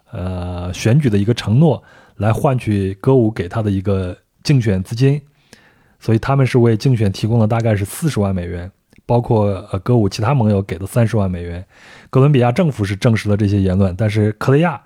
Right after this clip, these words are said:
肯定是否定，呃，这一情况的，而且他坚-，坚决地宣称这个举动是为了维护他们的国家主权。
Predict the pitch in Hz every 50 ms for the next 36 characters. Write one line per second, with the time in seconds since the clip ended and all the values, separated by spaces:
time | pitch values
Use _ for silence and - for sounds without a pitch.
0 | _ _ - - 101 101 110 101 107 101 - - 98 92 98 113 110 101 92 92
1 | _ _ _ _ _ _ _ - 98 90 - 110 107 95 98 104 95 104 110 107
2 | 95 95 95 _ _ _ _ _ _ _ - 113 120 110 113 98 95 117 113 113
3 | - _ - 160 151 147 147 147 131 - - 165 160 156 139 123 113 110 107 101
4 | - 131 123 117 120 120 120 123 127 127 - 147 123 113 110 101 - 104 98 110
5 | 107 101 - 113 104 101 101 98 95 95 101 104 104 107 87 104 101 98 95 90
6 | - 101 90 98 95 92 95 90 85 87 85 85